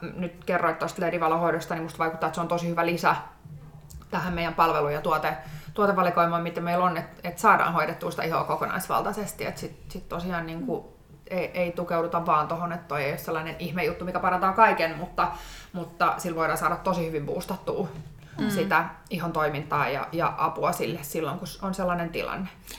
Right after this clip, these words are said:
Speaker 3: Mulla oli vielä yksi tällainen ehkä aika tyypillinen iho-ongelma
Speaker 2: Mm.
Speaker 3: tai oire, sanotaanko näin,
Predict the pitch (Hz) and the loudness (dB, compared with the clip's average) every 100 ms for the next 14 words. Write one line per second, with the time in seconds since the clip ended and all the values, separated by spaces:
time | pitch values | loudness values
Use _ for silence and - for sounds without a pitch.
0 | - 311 311 240 294 214 165 196 196 - | 2 4 6 4 10 10 10 8 6 2
1 | - 190 175 175 175 180 - 196 196 196 | 6 8 10 10 8 4 4 6 6 2
2 | - 233 220 170 - 135 123 165 160 175 | 0 2 4 2 2 2 2 0 0 -2
3 | 170 170 - - - - 185 175 175 175 | 4 4 4 -2 -6 2 4 6 8 8
4 | 180 180 185 175 185 180 175 180 190 175 | 8 6 4 6 8 8 6 2 0 2
5 | 180 175 180 180 | 4 4 6 4